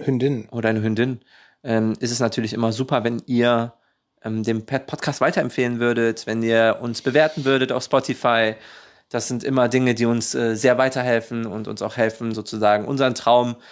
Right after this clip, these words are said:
Speaker 2: äh, elf an mehr Menschen ranzubringen, auch zu ermöglichen.
Speaker 1: Ja, darüber würden wir uns sehr freuen. Empfehlt uns euren Verwandten, die ihr mögt,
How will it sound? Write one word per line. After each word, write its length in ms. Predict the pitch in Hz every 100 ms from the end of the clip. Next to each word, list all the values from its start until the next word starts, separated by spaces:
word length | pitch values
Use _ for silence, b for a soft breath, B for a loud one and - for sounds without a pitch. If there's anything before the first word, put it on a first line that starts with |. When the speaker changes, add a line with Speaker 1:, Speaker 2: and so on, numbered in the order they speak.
| b b _
Speaker 2:
äh, 480 | 123 113 113 110 110 - - -
elf 380 | 123 135 127 - 117 113 107
an 200 | 117 139
mehr 180 | 123 123
Menschen 400 | 117 117 113 127
ranzubringen, 760 | 110 113 113 131 113 113 113 110
auch 300 | 107 110 -
zu 160 | 139
ermöglichen. 680 | 127 131 165 131 107 104 107 B B B B -
Speaker 1:
Ja, 300 | 214 - - _
darüber 400 | 156 151 170 147
würden 180 | 170 165
wir 80 | 143
uns 140 | 135
sehr 160 | 151 151
freuen. 300 | - 139 139
Empfehlt 500 | 131 - 160 170 170
uns 420 | 143 147 - -
euren 800 | 131 139 147 139 139 135 135 135 _ _ _
Verwandten, 540 | - 131 123 139 131 120
die 120 | 120
ihr 100 | 110
mögt, 600 | 104 95 92 135 202 -